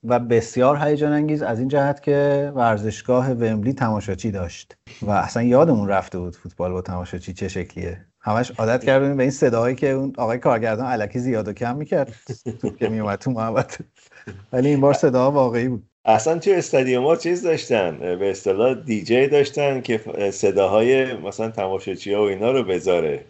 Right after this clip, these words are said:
Speaker 2: کارش این بود، مثلاً از تیم حریف و تیم که تو خونه خودش بازی می‌کرد. البته خب وقتی تو خونه خودشون بودن صداها بیشتر از خودشون بود تا تیم حریف، ولی خب گاگوداری هم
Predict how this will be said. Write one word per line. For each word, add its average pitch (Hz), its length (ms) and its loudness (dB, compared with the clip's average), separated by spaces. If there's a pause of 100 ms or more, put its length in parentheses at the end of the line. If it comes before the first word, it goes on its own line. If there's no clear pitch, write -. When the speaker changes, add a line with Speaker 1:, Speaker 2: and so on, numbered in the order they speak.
Speaker 2:
کارش 117 420 0
این 131 160 -2
بود، 85 220 -4
مثلاً 98 260 -4
از 95 200 -4
تیم 101 440 -2 (280)
حریف 98 520 -2
و 90 300 4
تیم 98 260 -6 (480)
که 90 140 -8
تو 92 120 -6
خونه 90 300 -6
خودش 92 320 -2
بازی 90 320 0
می‌کرد. 87 480 0 (140)
البته 104 380 2
خب 117 260 0 (140)
وقتی 113 280 -2
تو 113 140 -6
خونه 110 300 -2
خودشون 107 460 0
بودن 113 280 0
صداها 107 420 2
بیشتر 117 380 -4
از 113 120 0
خودشون 113 540 -2
بود 90 180 -10
تا 123 260 0
تیم 117 320 -4
حریف، 101 500 -2
ولی 123 200 -2
خب 120 240 0
گاگوداری 110 680 2
هم 123 120 0